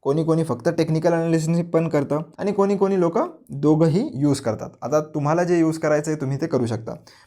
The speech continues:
पण mostly जर तुम्ही एक बिगिनर आहात तर तुम्ही जे फंडामेंटली स्ट्रॉंग स्टॉक्स आहेत, जसे की Nifty फिफ्टीचे स्टॉक्स, Nifty हंड्रेडचे स्टॉक्स, याच्यातच तुम्ही पहिले जेव्हापर्यंत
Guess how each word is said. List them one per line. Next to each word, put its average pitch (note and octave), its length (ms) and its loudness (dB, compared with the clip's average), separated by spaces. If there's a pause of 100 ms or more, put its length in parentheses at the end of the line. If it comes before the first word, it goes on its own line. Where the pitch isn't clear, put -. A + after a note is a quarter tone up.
पण F#3 180 2
mostly A3 280 2
जर F#3+ 180 0
तुम्ही F#3 260 -2
एक D#3+ 160 -2
बिगिनर D3 340 2
आहात B2+ 200 4 (340)
तर F#3+ 160 -4
तुम्ही A3 220 2
जे A3 240 4 (100)
फंडामेंटली A3 640 2
स्ट्रॉंग G#3 580 2 (160)
स्टॉक्स E3+ 400 0
आहेत, A2 200 0 (140)
जसे C3+ 220 -2
की D3+ 140 -2
Nifty D3 320 -2
फिफ्टीचे C#3+ 400 -4
स्टॉक्स, A#2+ 400 -4
Nifty C3 380 -4
हंड्रेडचे C#3 440 0
स्टॉक्स, A#2 360 -4 (460)
याच्यातच A#3+ 420 2
तुम्ही A#3 260 -2 (340)
पहिले F#3 280 2 (180)
जेव्हापर्यंत D3 500 0